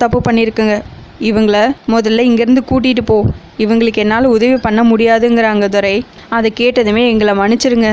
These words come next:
எங்களுக்கு எப்படியாவது நீங்க தான் உதவி பண்ணணும். நாங்கெல்லாம் சின்ன பொண்ணுங்க தானே" அப்படின்னு சொல்ல, "சரி, முதல்ல முட்டி போட சொல்லுங்கிறாங்க." சரின்னு மூணு பேரும் முட்டி போடுறாங்க.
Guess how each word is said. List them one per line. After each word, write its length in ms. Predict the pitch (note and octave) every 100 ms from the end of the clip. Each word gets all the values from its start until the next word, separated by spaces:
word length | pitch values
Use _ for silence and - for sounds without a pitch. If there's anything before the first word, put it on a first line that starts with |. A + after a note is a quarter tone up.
| A3 -
எங்களுக்கு 380 | G#3 G#3+ G#3+ G#3
எப்படியாவது 380 | G#3 G#3+ A3 B3+
நீங்க 280 | A3+ G#3+ G#3
தான் 180 | A#3+ A#3+
உதவி 240 | A#3 A#3+ A3+
பண்ணணும். 440 | A3 G#3+ G#3+ G3+ - - - -
நாங்கெல்லாம் 400 | G#3+ G3+ G#3 B3
சின்ன 140 | B3+ B3 C4
பொண்ணுங்க 300 | A#3 A3 G#3+
தானே" 260 | G#3 G#3 G#3 G#3
அப்படின்னு 320 | G3+ G3 G#3
சொல்ல, 380 | A3+ G#3 G3 A#3 A3
"சரி, 300 | - B3 A3+ A3
முதல்ல 400 | G3 G#3 A#3 A#3+
முட்டி 280 | A3 A3
போட 240 | B3+ B3 A#3+
சொல்லுங்கிறாங்க." 580 | A#3+ A3+ A3 A3 G#3 G3+ A#3 A#3+
சரின்னு 360 | G#3 G#3 A#3+ A3
மூணு 140 | A3
பேரும் 260 | G#3 A#3 A#3
முட்டி 180 | G#3+ A#3
போடுறாங்க. 480 | A3+ A3 A3 G#3+